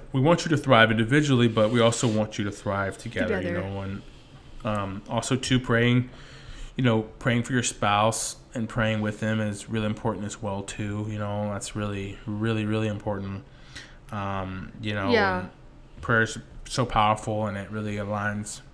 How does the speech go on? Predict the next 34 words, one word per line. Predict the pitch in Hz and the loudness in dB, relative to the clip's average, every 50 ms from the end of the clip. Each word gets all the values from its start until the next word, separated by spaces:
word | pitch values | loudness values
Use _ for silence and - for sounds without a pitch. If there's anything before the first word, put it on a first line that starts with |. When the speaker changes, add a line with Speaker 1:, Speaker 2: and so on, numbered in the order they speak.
| - - - | -16 -14 -10
Speaker 1:
aligns | - 101 98 101 101 98 101 98 104 107 - - 104 | -8 -6 -4 -4 -4 -2 -2 -4 -4 -6 -8 -6 -6
you | 101 98 | -6 -6
together | - 107 - 98 95 95 98 95 | -8 -8 -6 -6 -6 -6 -6 -6
with | 95 90 - | -6 -8 -6
God, | - 107 98 98 98 98 98 98 95 | -4 -2 0 2 2 2 0 -2 -4
and, | 92 90 92 101 - - - - - - - - - - - - - - | -6 -10 -12 -14 -16 -18 -20 -20 -20 -20 -20 -20 -20 -20 -20 -20 -18 -12
you | - - 101 | -10 -8 -8
know, | 101 98 98 95 95 98 95 - - | -6 -6 -8 -8 -8 -10 -12 -14 -14
um, | - 110 104 110 104 101 92 95 98 - - - - - | -12 -10 -10 -10 -10 -10 -10 -12 -12 -12 -14 -16 -18 -16
it | - - | -12 -8
helps | - 107 107 - - - - | -4 -4 -4 -4 -4 -6 -6
you | 107 | -6
to | 98 - - - 101 101 101 98 98 | -6 -8 -8 -8 -6 -6 -6 -6 -6
open | 104 104 - 104 101 | -6 -6 -4 -4 -4
up | 98 107 107 - | -4 -6 -8 -8
to | - 110 | -10 -10
each | 101 - - | -8 -8 -8
other | 104 101 101 101 101 | -8 -6 -6 -8 -8
and | 98 98 101 107 - - - - - - - - | -8 -10 -10 -12 -14 -16 -20 -20 -20 -20 -16 -10
to | - 104 | -8 -8
the | 90 | -6
Lord. | 90 107 107 107 110 107 104 104 - - - - - - - - | -6 -6 -6 -6 -6 -6 -6 -6 -10 -12 -16 -20 -20 -18 -4 0
Speaker 2:
And | 226 254 262 | 2 4 4
it | |
also | 233 262 277 - - 370 | 6 4 4 4 2 -2
Speaker 1:
Yeah. | - | 0
Speaker 2:
kinda | - 359 359 320 | 0 0 0 2
helps | 247 262 247 240 - - | 2 2 0 0 0 0
you, | 285 269 269 262 247 233 | 0 2 2 4 4 4
like, | 220 214 208 175 - - - - - - - - - - | 4 4 4 2 -2 -6 -16 -20 -20 -20 -20 -18 -14 -8
I | - 269 | -4 -2
don't | 269 320 330 | -2 0 0
know, | 330 320 302 254 | 2 4 6 6
like, | 240 226 214 208 - | 8 6 6 4 2